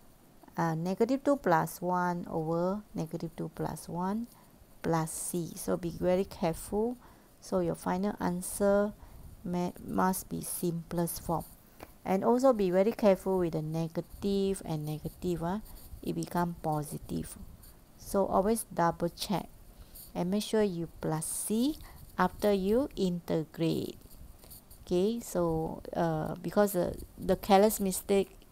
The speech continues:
tends to happen if you never alert. So please double check. Okay,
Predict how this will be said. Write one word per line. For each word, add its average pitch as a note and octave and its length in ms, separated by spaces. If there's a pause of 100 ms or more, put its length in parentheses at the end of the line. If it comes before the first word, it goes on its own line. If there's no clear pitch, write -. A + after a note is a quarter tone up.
(240)
tends G3 220
to F3+ 100
happen F3 540 (580)
if F3 320
you D#3+ 320
never E3+ 640 (460)
alert. E3 580 (380)
So F#3 160
please G3 240
double E3+ 400
check. - 340 (640)
Okay, F#3 260